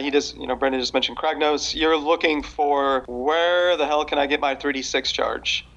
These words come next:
A nice one that Justin from the Dias Cast mentioned to me yesterday. We were catching up on the phone. He said Tunnel Master, which we'll get into in a minute, plus Tusk Helm on a War Chanter with Get 'em Beat.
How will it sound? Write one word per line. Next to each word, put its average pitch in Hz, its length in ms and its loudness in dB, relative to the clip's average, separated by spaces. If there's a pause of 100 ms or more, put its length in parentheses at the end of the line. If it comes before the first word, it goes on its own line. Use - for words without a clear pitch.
(140)
A 143 120 0
nice 143 420 -2
one 139 240 0
that 123 160 -2
Justin 147 480 0
from 127 380 -2
the 123 60 -4
Dias 131 300 -2
Cast 131 280 -4
mentioned 131 240 -4
to - 80 -8
me 131 80 -2
yesterday. 139 480 2
We 127 140 0
were 120 100 0
catching 135 280 0
up 127 100 0
on 120 80 2
the 117 60 -6
phone. 131 360 0
He 147 420 2
said 131 760 -2 (220)
Tunnel 160 240 -4
Master, 180 520 -2
which 131 180 -6
we'll 123 100 -10
get 131 120 -2
into 131 240 -4
in 127 80 0
a 127 40 0
minute, 180 480 0 (640)
plus 156 400 -2
Tusk - 340 -4
Helm 185 360 0 (360)
on 135 360 0
a 131 160 2
War 135 240 0
Chanter 170 640 0
with 127 260 2
Get 151 140 4
'em 170 100 2
Beat. 202 400 0